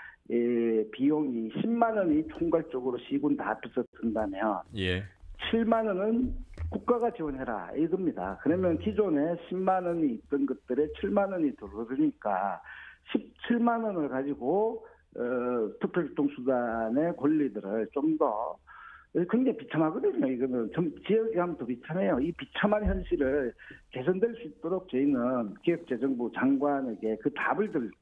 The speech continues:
Speaker 1: 겁니다.
Speaker 2: 예.
Speaker 1: 그래서 그것이 보조금법이고요. 보조금법 시행령 사 조에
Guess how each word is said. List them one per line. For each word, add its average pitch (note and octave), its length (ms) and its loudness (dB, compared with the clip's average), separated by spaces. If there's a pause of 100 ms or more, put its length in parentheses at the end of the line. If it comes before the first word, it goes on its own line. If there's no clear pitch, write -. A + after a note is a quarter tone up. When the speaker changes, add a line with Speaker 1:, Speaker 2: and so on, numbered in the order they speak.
Speaker 1:
겁니다. G#2 460 -10 (100)
Speaker 2:
예. F#2 460 2
Speaker 1:
그래서 C#3 340 0
그것이 E3 640 0
보조금법이고요. C3+ 1000 0
보조금법 D#3+ 800 0
시행령 D#3+ 420 2
사 D3 180 2
조에 A#2 480 0